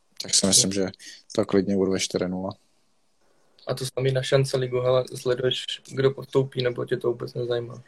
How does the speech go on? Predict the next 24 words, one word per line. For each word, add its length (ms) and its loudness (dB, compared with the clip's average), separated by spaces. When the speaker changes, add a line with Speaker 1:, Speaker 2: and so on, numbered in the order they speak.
Speaker 1:
Ale 240 10
to 120 0
bych 160 4
řekl, 160 4
že 140 0
jsem 300 -4
se 140 0
možná 260 4
víc 140 4
koukal 300 2
na 100 4
tu 120 0
šance 340 2
ligu, 240 2
na 80 0
to 120 -4
finále 480 -2
teď, 180 0
než 360 -2
na 100 4
extraligu. 500 2
Speaker 2:
Tak 200 4
to 80 4
vidíš. 160 4